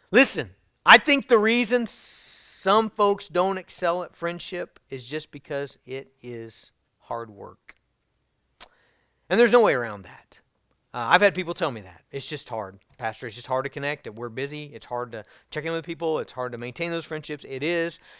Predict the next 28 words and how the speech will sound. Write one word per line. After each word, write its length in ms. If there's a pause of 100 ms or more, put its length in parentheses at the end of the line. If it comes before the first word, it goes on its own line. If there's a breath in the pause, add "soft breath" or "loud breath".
You're 160
not 160
getting 240
any 200
argument 440
from 160
me. 260 (200 soft breath)
In 100
fact, 220
I 100
would 160
probably 300
say 220
to 100
do 120
it 40
right, 360
it 140
is 120
harder 360
than 220
you 100
even 260
think 300
it 100
is. 460 (800)
But 240
here's 640